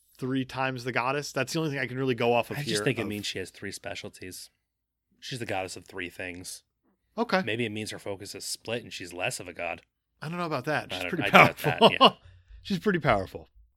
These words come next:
Speaker 2: Ares is monologuing.
Speaker 1: Sure is. Let him.
Speaker 2: But let him, you know?
Speaker 1: He's a
Speaker 2: He's,
Speaker 1: god.
Speaker 2: he's earned it.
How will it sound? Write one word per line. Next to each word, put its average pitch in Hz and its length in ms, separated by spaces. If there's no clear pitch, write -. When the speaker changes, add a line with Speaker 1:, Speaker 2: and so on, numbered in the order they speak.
Speaker 2:
Ares 156 260
is 98 120
monologuing. 101 720
Speaker 1:
Sure 185 260
is. - 220
Let 330 160
him. - 160
Speaker 2:
But 208 120
let 226 160
him, 98 180
you 127 100
know? 180 120
Speaker 1:
He's 196 100
a - 20
Speaker 2:
He's, 226 100
Speaker 1:
god. 339 220
Speaker 2:
he's 262 200
earned 139 220
it. 90 180